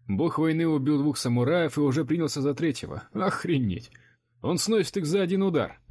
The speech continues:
Я восстановил руку и посмотрел на Стэна. «Цузуне, убей Ята!» Богиня молний не откликнулась на просьбу, но я всё равно готовился сразу же отреагировать на её появление. Сражаться она будет только с Ята, и допустить смерть своего бога я не хотел.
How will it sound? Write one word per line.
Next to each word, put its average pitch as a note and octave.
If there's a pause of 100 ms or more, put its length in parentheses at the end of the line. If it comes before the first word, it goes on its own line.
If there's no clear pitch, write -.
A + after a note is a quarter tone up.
(280)
Я G2
восстановил C#3+
руку E3
и A#2+
посмотрел A2+
на G2+
Стэна. - (520)
«Цузуне, F#3
убей C#4+
Ята!» A3+ (560)
Богиня E3+
молний G3+
не F#3+
откликнулась G2
на G#2
просьбу, G#2 (100)
но A#2
я D#3
всё D3
равно C#3
готовился B2
сразу A#2
же A2+
отреагировать A2
на F2+
её E2+
появление. F2+ (520)
Сражаться F#3
она E3+
будет E3+
только E3
с -
Ята, F3+
и -
допустить -
смерть A#2
своего G#2
бога B2
я G#2+
не G#2
хотел. -